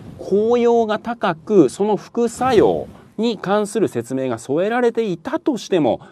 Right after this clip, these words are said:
欠陥が絶対あるみたいなね、えー、なってるんですけど、それは言い切れないよ、欠陥が必ずあるとは言い切れないよということですね。欠陥があるというためには、例えば設計する上で欠陥があったと、設計の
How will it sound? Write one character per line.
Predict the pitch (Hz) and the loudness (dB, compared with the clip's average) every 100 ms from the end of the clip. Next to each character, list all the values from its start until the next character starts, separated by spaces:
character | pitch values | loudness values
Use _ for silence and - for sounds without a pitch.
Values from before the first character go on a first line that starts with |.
| _ | _
欠 | 147 151 | -4 -4
陥 | - 180 180 | -4 -4 -2
が | |
絶 | 123 127 - | -2 -4 -4
対 | 175 | -2
あ | 180 | -2
る | 117 | -2
み | 85 | -6
た | 78 | -12
い | |
な | - | -12
ね、 | 107 123 - - - _ _ | -14 -14 -20 -20 -20 _ _
え | 127 120 | -4 -2
ー、 | |
な | 120 | -2
っ | |
て | 117 | -4
る | 85 | -10
ん | |
で | 78 | -8
す | |
け | 123 | -8
ど、 | 110 - _ | -10 -14 _
そ | - - 196 | -20 -6 -2
れ | 196 220 | -2 -2
は | 240 | -4
言 | 202 180 | -4 -6
い | 170 | -4
切 | 180 | -2
れ | |
な | 160 | -2
い | 104 | -2
よ、 | 104 | -4
欠 | 113 | -8
陥 | - 156 151 143 | -6 -6 -4 -6
が | |
必 | 120 143 170 | -6 -4 -2
ず | 170 | 0
あ | 202 | 0
る | 170 | 0
と | 185 | 0
は | 147 | 0
言 | 117 | 0
い | 147 | 0
切 | 180 | 0
れ | 185 | 0
な | 160 | -2
い | 113 | -2
よ | 139 | -4
と | - 65 | -8 -8
い | 95 | -6
う | 95 | -6
こ | 92 | -8
と | |
で | 76 | -10
す | - | -10
ね。 | 131 156 - _ | -10 -10 -16 _
欠 | - 131 | -6 -2
陥 | 160 156 | 0 0
が | 175 | 0
あ | |
る | 190 | 0
と | 127 | 0
い | 127 | -2
う | 143 | -2
た | 165 | -6
め | 190 | -6
に | 160 | -4
は、 | 151 | -4
例 | 151 110 160 | -4 -2 0
え | |
ば | 135 143 | 2 0
設 | - 113 - - | -2 -10 -10 -4
計 | 160 156 | 0 0
す | 156 | 0
る | 156 156 | 0 0
上 | 202 | 0
で | 131 | -2
欠 | 101 | -4
陥 | 90 - 98 | -8 -6 -6
が | 95 | -6
あ | |
っ | 90 | -8
た | 78 | -10
と、 | |
設 | - 104 - | -8 -10 -4
計 | 160 156 143 | -2 0 0
の | 151 | -2